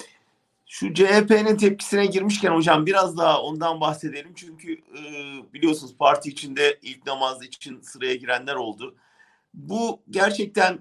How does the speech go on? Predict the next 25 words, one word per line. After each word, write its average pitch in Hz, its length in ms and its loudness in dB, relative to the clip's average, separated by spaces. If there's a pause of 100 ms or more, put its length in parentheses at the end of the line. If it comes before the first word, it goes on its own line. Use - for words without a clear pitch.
(140)
hani 160 380 -4
ya 156 280 2
işte 151 260 -6
dindarları 170 520 0
küstürmeyelim 160 680 -6
diye 139 140 -2
geleneksel 143 600 -2
C 139 180 -2
H 135 80 -4
P'nin 147 280 -8
bir 147 100 -18
kaygısı 139 460 -4
vardır 127 280 0
o 143 160 -6
mu? 156 100 -8
Yoksa 196 500 -2 (420)
gerçekten 196 680 -2
partinin 165 460 0
genetiğinde 180 640 -2
böyle 165 240 0
bir 160 60 -2
muhafazakar 160 840 -2
şey 165 320 -4
mi 147 120 -2
var, 92 240 -4